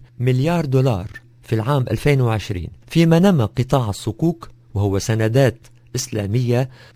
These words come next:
وثاني أكبر قطاع في التمويل الإسلامي، بنسبة ستاش في المائة في ألفين وعشرين بقيادة كل من مجلس التعاون الخليجي ودول جنوب شرق آسيا.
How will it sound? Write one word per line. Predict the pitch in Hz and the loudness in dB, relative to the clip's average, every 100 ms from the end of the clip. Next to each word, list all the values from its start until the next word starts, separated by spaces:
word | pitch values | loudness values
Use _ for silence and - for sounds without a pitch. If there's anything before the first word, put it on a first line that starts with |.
| - | -6
وثاني | 101 - 147 123 - | -4 0 2 2 -2
أكبر | - - 123 | -8 -2 -2
قطاع | - 120 123 117 | 0 -4 0 -2
في | 107 110 | 0 -4
التمويل | - 107 113 110 | -4 -2 0 -2
الإسلامي، | 101 - 131 135 135 135 131 - - | -4 -4 0 2 2 -2 -4 -20 -10
بنسبة | 120 143 190 - 110 104 - | -2 0 0 -2 -4 -4 -4
ستاش | - 131 - 170 151 - | -8 -6 -2 -2 -2 -2
في | 131 | 0
المائة | 127 139 - | 0 0 -2
في | 101 113 | -4 -4
ألفين | 101 147 139 | -2 -2 0
وعشرين | 117 110 - 143 143 123 | -2 -4 -2 -2 0 0
بقيادة | 120 - 117 151 123 107 101 - - | -2 -2 -2 0 0 -2 -4 -10 -4
كل | 156 110 | -2 0
من | 104 98 101 | -2 -4 0
مجلس | 139 120 - | 0 0 -4
التعاون | - - 110 131 110 | -10 -6 -2 0 0
الخليجي | 104 - 110 151 127 120 | -4 -4 -2 0 0 0
ودول | 107 113 151 120 | 0 2 2 2
جنوب | 113 120 - | 0 -2 -2
شرق | 117 110 - - | -4 -4 -8 -2
آسيا. | 107 - 98 90 | 0 0 -2 -2